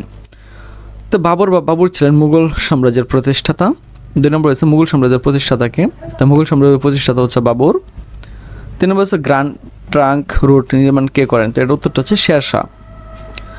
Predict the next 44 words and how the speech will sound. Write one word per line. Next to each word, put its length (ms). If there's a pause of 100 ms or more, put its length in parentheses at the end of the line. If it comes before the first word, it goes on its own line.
(220)
চার 160
নম্বর 180
হচ্ছে 140
পলাশীর 400
যুদ্ধ 200
কত 180
সালে 160
সংঘটিত 360
হয়? 140
তোমরা 200
সকলে 300
জানো 160
যে 80
পলাশীর 400
যুদ্ধ, 160
আহ, 420
পলাশীর 360
যুদ্ধ 180
সংঘটিত 360
হয় 140
উনিশশো 260
সাতান্ন 280
সালের 240 (460)
তেইশে 280
জুন। 240
এটা 200
হবে, 140 (260)
আহ, 180
দুই 200
জুন 160
না 100
তো? 220 (540)
এটা 220
তেইশ, 380 (200)
তেইশে 220
জুন 160
হবে। 260
সফটওয়্যারজনিত 600
সমস্যার 400
কারণে 200
মাঝে 220
মাঝে 200
এই 300
সমস্যাগুলো 600